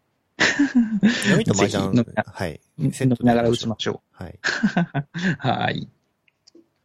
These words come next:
Speaker 1: 大体、こんな感じなんですよ、
Speaker 2: うん。
Speaker 1: 普段。
Speaker 2: なんか、そう。過去の見てたら、割と、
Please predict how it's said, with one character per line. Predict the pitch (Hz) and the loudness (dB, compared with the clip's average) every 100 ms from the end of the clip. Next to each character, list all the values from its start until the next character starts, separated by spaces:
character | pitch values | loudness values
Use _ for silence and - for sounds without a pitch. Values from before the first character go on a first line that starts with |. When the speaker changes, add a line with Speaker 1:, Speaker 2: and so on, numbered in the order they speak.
| _ _ _ | _ _ _
Speaker 1:
大 | 135 151 | -8 -2
体、 | 156 143 131 _ _ _ _ _ _ _ _ _ _ _ _ - | -2 -2 -8 _ _ _ _ _ _ _ _ _ _ _ _ -8
こ | 131 | 0
ん | 147 | 0
な | 123 | 0
感 | 117 117 | -4 -8
じ | 110 | -8
な | 107 | -8
ん | 95 | -8
で | 76 | -10
す | - - | -14 -18
よ、 | |
Speaker 2:
う | - | -20
ん。 | _ | _
Speaker 1:
普 | - | -16
段。 | - - _ _ _ _ _ _ _ _ _ _ _ _ _ | -16 -18 _ _ _ _ _ _ _ _ _ _ _ _ _
Speaker 2:
な | 120 | -6
ん | 110 | -6
か、 | 101 98 - - - | -6 -8 -10 -20 -14
そ | 135 107 90 - _ _ _ _ - | -2 -2 -2 -6 _ _ _ _ -20
う。 | - - - 147 | -20 -20 -18 -6
過 | 143 | -4
去 | - 104 | 0 0
の | 92 87 | 0 0
見 | 110 | -2
て | 107 | 0
た | - - | 0 0
ら、 | 82 - _ _ - | -2 -4 _ _ -2
割 | 110 107 | 0 2
と、 | 110 98 101 95 90 | 2 4 4 2 -2